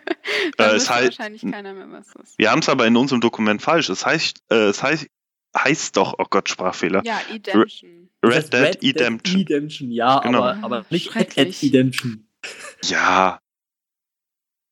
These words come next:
Speaker 2: Ähm.
Speaker 3: Ich bin jetzt, jetzt schon enttäuscht von dem Format, weil es den falschen Namen hat.
Speaker 2: <laughs>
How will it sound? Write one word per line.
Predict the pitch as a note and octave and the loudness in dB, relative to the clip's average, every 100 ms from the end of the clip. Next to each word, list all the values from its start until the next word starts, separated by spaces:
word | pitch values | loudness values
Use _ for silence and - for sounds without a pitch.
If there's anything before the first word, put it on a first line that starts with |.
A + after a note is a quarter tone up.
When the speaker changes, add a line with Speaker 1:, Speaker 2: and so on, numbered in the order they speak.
| _ _ _ _ _ | _ _ _ _ _
Speaker 2:
Ähm. | G2+ G2 G2+ - | 2 2 0 0
Speaker 3:
Ich | D3 | 2
bin | F#3+ G3 | 4 4
jetzt, | G#3 - | 2 -2
jetzt | E3+ E3 E3+ G3+ - | -14 -2 2 2 2
schon | G3 | 0
enttäuscht | F3+ F3 F#3 | 2 4 4
von | - E3 | 2 0
dem | D#3+ | 2
Format, | E3 E3+ F3 | 4 4 4
weil | D3 E3+ | 0 0
es | |
den | F3 D3+ | 0 4
falschen | C#3 E3 - | 2 0 0
Namen | D3+ D#3 C#3+ - - C3 - | 2 4 4 2 2 0 -2
hat. | - - | -4 -8
Speaker 2:
<laughs> | - | -14